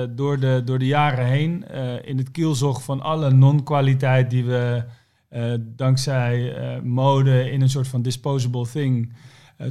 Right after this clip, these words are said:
tot ons zijn gaan nemen, is, is ook een spijkerbroek een soort van disposable bullshit, eh, ja, s-, eh, inferieur goed geworden.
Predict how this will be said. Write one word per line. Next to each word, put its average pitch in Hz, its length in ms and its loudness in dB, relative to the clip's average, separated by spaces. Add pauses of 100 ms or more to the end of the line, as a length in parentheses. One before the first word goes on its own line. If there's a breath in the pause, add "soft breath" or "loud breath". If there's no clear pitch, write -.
tot 151 200 -4
ons 151 140 -2
zijn 147 160 -2
gaan 147 140 -2
nemen, 143 380 0
is, 143 180 -2
is 135 220 -6
ook 151 200 -4
een 147 80 -2
spijkerbroek 135 640 0
een 135 80 -2
soort 131 200 -4
van 135 160 -4
disposable 127 760 -2
bullshit, 131 880 -4 (360)
eh, 123 500 -4
ja, 123 240 -2
s-, 110 140 -10
eh, - 140 -14
inferieur 135 760 0
goed 170 260 -4
geworden. 123 440 -4